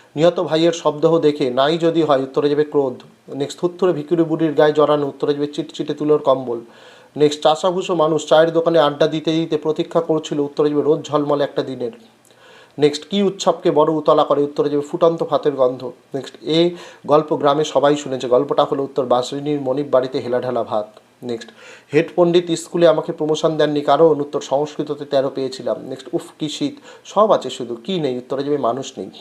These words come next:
নেক্সট, স্টেশন মাস্টারের কাছে আবেদন জানানো হলো, কিসের আবেদন জানানো হলো, উত্তরে যাবে ট্রেনটাকে থামানোর। নেক্সট, পড়তে জানে এমন এক নজরুলের প্রশ্ন কবিতাটি বাংলায় অনুবাদ করেছেন, উত্তরে যাবে শঙ্খ ঘোষ।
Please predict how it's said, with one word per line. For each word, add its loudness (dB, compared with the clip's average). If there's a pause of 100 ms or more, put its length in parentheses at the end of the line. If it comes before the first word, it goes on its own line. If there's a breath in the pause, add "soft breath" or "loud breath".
(180 loud breath)
নেক্সট, -12
স্টেশন 0
মাস্টারের 2
কাছে 0 (500 loud breath)
আবেদন 2
জানানো 0
হলো, -4
কিসের -2
আবেদন 4
জানানো 4
হলো, 0
উত্তরে 0
যাবে -4
ট্রেনটাকে -2
থামানোর। -2 (380)
নেক্সট, -10
পড়তে 0
জানে 2 (360 loud breath)
এমন 4
এক 2
নজরুলের 2
প্রশ্ন -6
কবিতাটি 0
বাংলায় 2
অনুবাদ 2 (100)
করেছেন, -2
উত্তরে -8
যাবে -6
শঙ্খ -6
ঘোষ। -8